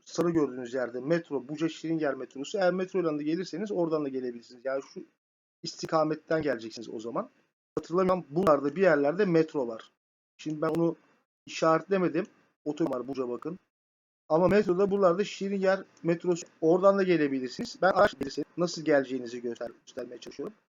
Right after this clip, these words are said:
Buradan girdiniz farz edelim. Tabii böyle yerler aslında araçtan girmek çok akıllıca, mantıklıca bir şey değil ama olur ya, e, metro hayatta şeyi de kullanabilirsiniz. Buradan giriyorsunuz.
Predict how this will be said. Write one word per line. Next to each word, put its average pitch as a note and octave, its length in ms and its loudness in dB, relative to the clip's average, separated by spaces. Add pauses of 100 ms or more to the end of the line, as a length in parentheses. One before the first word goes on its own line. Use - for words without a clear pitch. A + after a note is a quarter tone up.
(420)
Buradan G#3+ 380 4
girdiniz G#3+ 380 -2
farz E3+ 300 4
edelim. E3+ 220 -2 (100)
Tabii G3+ 200 4
böyle A3 180 10
yerler G#3 200 6
aslında G#3+ 420 4
araçtan G3+ 480 6
girmek G3+ 340 -2
çok G#3+ 180 2 (240)
akıllıca, F#3+ 500 2
mantıklıca F#3 600 0
bir F#3 60 -10
şey F#3+ 160 -2
değil A#3+ 120 -4
ama A3+ 200 2
olur A#3 320 2
ya, G3 260 2 (1040)
e, D#3+ 60 -2
metro E3 480 2
hayatta F3 380 2
şeyi G3 240 -2
de E3+ 80 2
kullanabilirsiniz. C#3+ 760 -4 (580)
Buradan A3+ 360 2
giriyorsunuz. G3 720 0